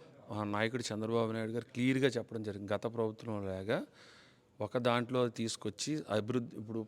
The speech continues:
అమరావతికి నిధులు వచ్చినాయి, లేకపోతే పోలవరంకి నిధులు వచ్చినాయి, ఆ నిధులు ఎలా డైవర్ట్ చేయొచ్చు? నిధులు డైవర్ట్ చేస్తే అక్కడ అభివృద్ధి ఆగిపోద్ది. కానీ అలా కాకుండా ర-, ఈ తల్లికి వందనం కూడా ఆ రోజు మన మేనిఫెస్టోలో ఖచ్చితంగా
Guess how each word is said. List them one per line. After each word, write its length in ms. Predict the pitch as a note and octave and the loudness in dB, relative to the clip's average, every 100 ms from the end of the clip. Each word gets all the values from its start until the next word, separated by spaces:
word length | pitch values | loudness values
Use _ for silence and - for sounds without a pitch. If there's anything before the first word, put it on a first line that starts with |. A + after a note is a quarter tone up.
| - | -4
అమరావతికి 600 | G#2 A#2 A#2+ A#2 A2+ C3 | 2 6 8 8 4 2
నిధులు 260 | A#2 G2+ G2+ | 2 2 0
వచ్చినాయి, 440 | - G2+ G2 G2 - | -2 -6 -6 -8 -8
లేకపోతే 300 | G#2+ G#2 - | -6 -6 -6
పోలవరంకి 640 | B2+ A2 G#2+ G#2+ A2 A2 B2 | -8 -4 -2 0 -2 -2 -4
నిధులు 300 | G#2+ G2+ G2+ | -2 -2 -2
వచ్చినాయి, 300 | F#2+ A2 A2 | -4 0 0
ఆ 20 | |
నిధులు 280 | A2 A#2 C3 | 2 2 2
ఎలా 140 | B2 | 2
డైవర్ట్ 440 | A2+ G#2+ B2 - A2+ | 2 4 4 2 0
చేయొచ్చు? 300 | G2 - G#2 | 0 -2 -4
నిధులు 260 | A2 C3 | -2 0
డైవర్ట్ 420 | A#2 A2+ A#2+ - | 4 4 2 0
చేస్తే 240 | A#2 A2+ F3+ | -4 -2 -2
అక్కడ 160 | D3 | 2
అభివృద్ధి 360 | A#2+ A#2+ C3 A2+ | 2 4 4 8
ఆగిపోద్ది. 440 | A2 G#2 F#2+ E2 - - - - - - - | 6 6 0 -2 -12 -20 -20 -20 -20 -20 -14
కానీ 420 | - G2+ A#2 F3+ - - G#2+ | -4 0 4 2 0 -8 0
అలా 140 | A2 | 2
కాకుండా 560 | - A2 G#2+ A#2+ B2 C3+ | 2 0 0 0 0 0
ర-, 80 | A2+ - - | -2 -6 -6
ఈ 280 | G#2 G#2 G2 | -2 -2 0
తల్లికి 280 | G#2+ A2+ A#2+ | 2 2 2
వందనం 320 | A2+ A2+ A#2 | 0 -2 -4
కూడా 200 | A2 A#2 | -4 -2
ఆ 100 | C#3 | 0
రోజు 240 | A2+ A2+ A#2 | 0 0 -2
మన 160 | A2 | -4
మేనిఫెస్టోలో 680 | G#2+ G2+ G#2+ G#2 G#2+ - A2+ | -2 -2 -4 -4 -8 -6 -8
ఖచ్చితంగా 500 | C#3 G#2 - A#2 A#2+ | -6 -6 -6 -4 -2